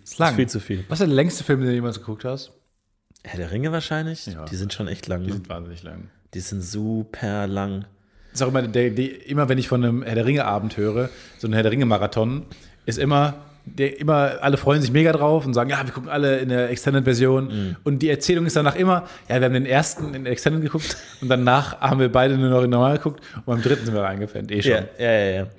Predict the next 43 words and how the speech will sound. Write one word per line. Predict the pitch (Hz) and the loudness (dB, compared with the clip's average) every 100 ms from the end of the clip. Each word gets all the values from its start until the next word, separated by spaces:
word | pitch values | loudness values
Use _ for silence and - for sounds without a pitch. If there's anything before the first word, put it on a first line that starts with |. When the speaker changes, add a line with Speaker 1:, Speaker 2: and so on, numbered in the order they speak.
| - - 170 | -18 -16 -2
Speaker 2:
Ja, | 127 | 0
ich | 139 | 2
hab | 160 | 2
ja | 156 | 2
auch | 143 | 2
mal | 147 | 0
alle | 135 127 | 2 2
Harry | 127 123 | 2 0
Potter-Teile | 147 117 - 98 95 | 0 -4 0 -2 -2
am | 92 | -4
Stück | - 101 | -6 -6
angeguckt. | 95 98 - 120 120 | -4 -4 -2 -4 -2
Speaker 1:
Da | 113 | 0
hab | 117 | 0
ich | 113 | 0
jetzt | 107 | -4
auch | 101 95 | -6 -6
einen | 101 | -2
Speaker 2:
Ähm, | 117 110 101 | 0 2 2
wo | 113 | 2
du | 123 | 2
Speaker 1:
erzählt. | 120 143 | 2 -2
Speaker 2:
echt | 143 - 139 | -4 -6 -8
ein | 117 | -6
tiefes | - 160 151 127 120 - | -6 -4 -4 -4 -6 -6
Tal | - 113 98 87 87 87 | -4 -4 -2 -2 -4 -4
hast. | 82 - - - - | -8 -10 -14 -18 -8
Ähm, | 98 92 90 92 87 - - | -4 -4 -4 -8 -10 -14 -4
weil | 117 | 0
die | 156 | 2
ersten | 170 170 | 2 0
vier | - 165 | 0 0
sind | 151 | 0
gut | 135 170 | 0 0
und | 120 | 0
dann | 127 131 | 0 -2
mit | - | -4
dem | 117 | -4
fünften | - 170 - 143 | -2 -4 -2 -2
hab | 123 | -2
ich | - | -4
komplett | 123 113 123 | -2 -2 0
durchgeschlafen. | 160 - 156 151 160 160 170 170 | -4 -4 -6 -2 -2 -4 -8 -10